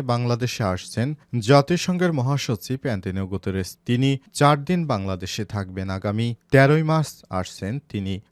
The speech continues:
জাতিসংঘের মহাসচিবের এই সফরের শিরোনাম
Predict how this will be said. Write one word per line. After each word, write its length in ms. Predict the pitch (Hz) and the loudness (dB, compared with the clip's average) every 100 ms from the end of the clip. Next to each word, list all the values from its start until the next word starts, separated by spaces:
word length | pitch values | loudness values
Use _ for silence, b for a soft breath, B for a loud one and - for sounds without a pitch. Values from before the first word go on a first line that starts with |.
| 127 | -4
জাতিসংঘের 680 | 104 147 147 185 - 190 190 | 6 6 6 2 0 0 2
মহাসচিবের 800 | 175 170 175 - 170 - 170 170 | 2 4 2 0 -2 0 2 4
এই 160 | 165 160 165 - - | 4 2 -2 -8 0
সফরের 460 | 151 139 156 151 151 | 2 4 2 2 2
শিরোনাম 460 | - 101 87 98 | 0 0 0 0